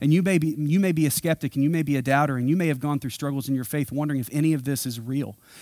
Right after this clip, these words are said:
How do we know for sure that there's an afterlife? I want to answer this question with another question. How do you know for sure that it's not? See, I believe based upon the Word of God, and there's proof that's given in the Word of God that there is an afterlife, that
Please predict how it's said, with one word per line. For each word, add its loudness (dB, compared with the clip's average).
How 2
do 2
we 8
know 6
for -2
sure -4
that -4
there's -2
an -2
afterlife? -10
I -12
want -6
to -12
answer 0
this -6
question 0
with 0
another 0
question. -6
How 0
do -2
you 4
know 0
for -8
sure -6
that -8
it's -10
not? -12
See, -4
I 4
believe 2
based -2
upon -2
the 0
Word -2
of -8
God, 2
and -2
there's -4
proof -4
that's -6
given -2
in -2
the 0
Word 0
of -6
God 2
that -6
there 2
is 0
an -2
afterlife, -4
that -4